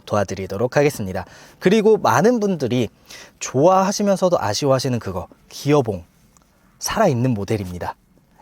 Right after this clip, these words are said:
이 마지막 비엠더블유의 기어봉이다라고 말씀을 드릴 수가 있는데요. 요새 뭐 M 시리즈 가지 않는 이상 이런 기어봉 만나기 힘든데,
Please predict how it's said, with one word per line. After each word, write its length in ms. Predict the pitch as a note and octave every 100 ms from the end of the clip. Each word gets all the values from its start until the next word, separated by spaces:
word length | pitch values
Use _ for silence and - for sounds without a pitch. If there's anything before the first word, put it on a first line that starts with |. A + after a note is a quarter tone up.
| -
이 100 | G#2+
마지막 500 | F#2+ B2+ F#3 G3 F#3+
비엠더블유의 640 | B2 A#2 A2+ B2 B2 B2+
기어봉이다라고 880 | B2 - B2+ C3 E3 D3 C#3+ A2+ G#2
말씀을 320 | G#2+ G#2+ D#3 C#3+
드릴 180 | B2+ B2
수가 180 | D3 C#3
있는데요. 420 | G#2 G2 D3 D#3+ - - - A#2+
요새 240 | B2+ C#3+
뭐 180 | C3+ C3+ -
M 200 | A#2+ E3
시리즈 440 | - G3+ G3+ F#3
가지 260 | D3+ A2+ A#2+
않는 240 | G#2+ B2+
이상 220 | C3 B2+
이런 180 | G#2 A2+
기어봉 320 | G2+ A#2+ B2
만나기 360 | G2+ F#2+ A2+ G#2+
힘든데, 500 | F3+ F#3+ C#3+ A2